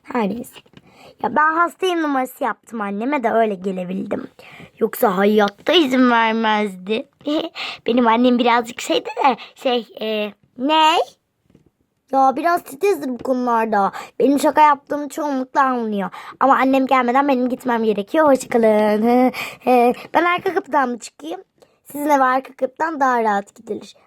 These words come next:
Oradan çık. Teşekkürler. Bir şey söyleyeceğim. Birazdan buluşalım mı bahçede? Tamam, buluşalım. Ee, senin annen bugün müsait mi? Ee,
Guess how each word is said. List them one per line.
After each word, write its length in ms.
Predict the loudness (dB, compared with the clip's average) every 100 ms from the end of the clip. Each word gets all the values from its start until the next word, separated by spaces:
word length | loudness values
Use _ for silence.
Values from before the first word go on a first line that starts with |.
| -4
Oradan 380 | 0 0 -2 -8
çık. 320 | -12 -18 -20 _ _ -20 -20
Teşekkürler. 840 | -12 -8 -6 -4 0 0 -2 -4 -8 -18 -20 -20 _ _ -20 -20 _ -20
Bir 60 | -4
şey 180 | -4
söyleyeceğim. 720 | 0 2 2 0 2 0 0 -6 -6
Birazdan 560 | 0 2 2 -2 -2
buluşalım 480 | -6 -10 -6 -6 -6
mı 160 | -4 0
bahçede? 600 | -2 -4 -10 -6 -4 -4 _ _ _ _ _ -6
Tamam, 420 | 0 4 4 4
buluşalım. 720 | 4 4 4 4 4 2 -2 _ _ _ _ _ _ _ _ _ _ _ _ _ -2
Ee, 460 | 0 2 2 2 4
senin 220 | 4 4
annen 360 | 2 2 0
bugün 220 | 0 -2 -4
müsait 680 | -4 0 2 2 0 -4 -6
mi? 320 | -2 -2 -4 -8 -4
Ee, 480 | -2 0 2 0